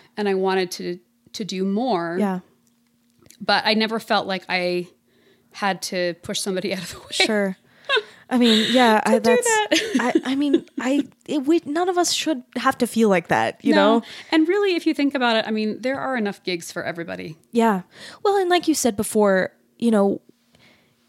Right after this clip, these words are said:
Speaker 2: each of our voices is something specific, you
Speaker 1: Right.
Speaker 2: know, like, e-, each,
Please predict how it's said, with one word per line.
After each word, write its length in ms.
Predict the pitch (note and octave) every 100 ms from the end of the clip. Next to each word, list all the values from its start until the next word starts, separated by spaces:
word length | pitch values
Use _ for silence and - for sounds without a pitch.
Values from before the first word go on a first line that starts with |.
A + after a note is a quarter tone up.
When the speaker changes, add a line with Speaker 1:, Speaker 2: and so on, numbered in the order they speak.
| _ _ _ - -
Speaker 2:
each 240 | C4+ B3
of 80 | C#4+
our 100 | C4
voices 680 | A3 C4+ D#4+ A#3+ G#3+ - - -
is 160 | A#3
something 420 | - A3+ G#3+ G3+
specific, 840 | F#3+ - A3 - F#3 - - - - _ -
you 80 | A3
Speaker 1:
Right. 60 |
Speaker 2:
know, 380 | G3 G3+ B3 -
like, 320 | A#3 A3+ G3 - _ _ _ _
e-, 200 | - B3 -
each, 260 | C4 C4